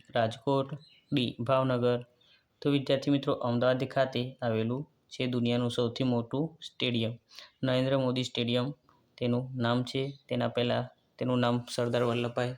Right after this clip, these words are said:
પટેલ સ્પોર્ટ્સ સ્ટેડિયમ હતું, બદલીને નરેન્દ્રભાઈ મોદી કરવામાં આવ્યું છે. એકવીસમો પ્રશ્ન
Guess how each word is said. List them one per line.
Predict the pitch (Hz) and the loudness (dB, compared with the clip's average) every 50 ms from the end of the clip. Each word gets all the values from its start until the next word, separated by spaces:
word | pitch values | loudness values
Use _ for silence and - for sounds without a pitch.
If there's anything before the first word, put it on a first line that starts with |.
| _ _ | _ _
પટેલ | - 127 - 123 127 | -16 -10 -6 -4 -4
સ્પોર્ટ્સ | 123 - - _ - 117 117 117 - | -4 -6 -8 _ -4 -4 -4 -4 -6
સ્ટેડિયમ | - - - 127 127 131 139 135 | -8 -4 -4 -2 0 0 0 0
હતું, | 135 127 127 143 147 143 - - _ _ _ _ _ - | 0 0 2 2 0 0 -2 -8 _ _ _ _ _ -4
બદલીને | 131 123 120 120 127 127 127 127 | -2 0 0 2 2 4 4 4
નરેન્દ્રભાઈ | 127 120 120 120 117 117 127 123 127 127 127 | 4 2 2 0 0 0 0 0 0 0 0
મોદી | 131 127 120 120 120 120 | 0 0 0 0 -2 -2
કરવામાં | - - 117 113 113 117 117 117 | -2 0 0 0 0 0 0 0
આવ્યું | 110 117 139 175 - _ _ _ _ - | 2 2 2 2 0 _ _ _ _ -16
છે. | - - - - - - - _ - - _ _ _ _ - _ _ _ _ _ _ _ _ _ _ - - - _ _ _ _ _ _ _ _ _ _ - - - - - - - - - - - - - - _ _ _ - _ _ _ _ _ _ _ _ _ _ _ _ _ - _ _ - - _ _ _ _ - - | -12 -8 -6 -6 -6 -8 -12 _ -20 -20 _ _ _ _ -20 _ _ _ _ _ _ _ _ _ _ -20 -20 -20 _ _ _ _ _ _ _ _ _ _ -20 -20 -20 -20 -20 -20 -20 -20 -20 -20 -20 -20 -20 -20 _ _ _ -20 _ _ _ _ _ _ _ _ _ _ _ _ _ -20 _ _ -20 -20 _ _ _ _ 0 2
એકવીસમો | 147 143 151 - 156 147 151 156 151 | 2 2 4 2 2 4 6 4 4
પ્રશ્ન | 143 156 156 156 156 | 6 4 4 4 4